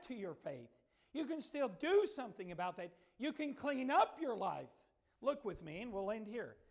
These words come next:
First John chapter three. Go back. Just one page. Go back. Here's the conclusion John makes. First John chapter three. We read verse one and two.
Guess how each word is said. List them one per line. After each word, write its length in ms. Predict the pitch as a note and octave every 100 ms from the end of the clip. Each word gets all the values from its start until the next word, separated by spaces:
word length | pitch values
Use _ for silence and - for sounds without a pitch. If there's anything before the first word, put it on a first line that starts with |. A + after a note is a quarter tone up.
| _ _ _ -
First 280 | B3 B3 -
John 280 | G3+ D#3 C3
chapter 380 | G#3+ G#3+ G#3+
three. 340 | G3 G3+ D3 G2+
Go 120 | D3 F3
back. 300 | F#3+ D3+ A2+ _ -
Just 160 | E3 C#4
one 160 | C4+
page. 380 | A3 A3+ A#3 A3 - -
Go 120 | E3+
back. 260 | E3 E3 E3+ - _ _ _ _ _ _ -
Here's 260 | B3 C#4+
the 140 | C#4 G#3
conclusion 560 | G#3+ G3+ G#3+ A3 A3+
John 340 | G#3 B3 C#4 A3
makes. 480 | C#3 A2 - - - _ _ _ _ _ _ _ _ _ _ _ _ _ _
First 320 | - A3 A3+ -
John 400 | G#3 G3+ A3 A#3
chapter 380 | - G#3+ G#3+ E3
three. 560 | F#3 F#3+ F3 G3+ A#3 - - _ _ _ _ _ _ _ _ _ _ _ _ E3+
We 100 | G3+
read 300 | G3 A3+ G3
verse 240 | F3+ -
one 260 | F3 F3+ F3+
and 100 | B2
two. 460 | G#3 G3 D#3+ G3+